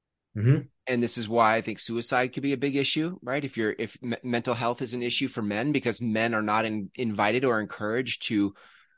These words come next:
Speaker 2: process. Where are you gonna go? Where would you go? You don't wanna say this to your spouse. You don't wanna share it with your kids. And so, but, but it's okay. So that said, I would,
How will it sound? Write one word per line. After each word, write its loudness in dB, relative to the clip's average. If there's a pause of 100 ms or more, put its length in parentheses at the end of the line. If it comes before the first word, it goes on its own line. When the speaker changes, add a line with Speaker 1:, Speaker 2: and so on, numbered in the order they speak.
(560)
Speaker 2:
process. 4
Where 2
are 6
you 6
gonna 4
go? 4 (260)
Where 4
would 4
you 4
go? 4
You -2
don't 2
wanna 0
say 0
this 0
to -6
your -2
spouse. 2
You 0
don't 0
wanna -2
share -2
it -2
with -8
your -8
kids. -2 (1040)
And -2
so, 8
but, 0
but 2
it's -6
okay. -6
So -8
that 2
said, 2
I 4
would, 2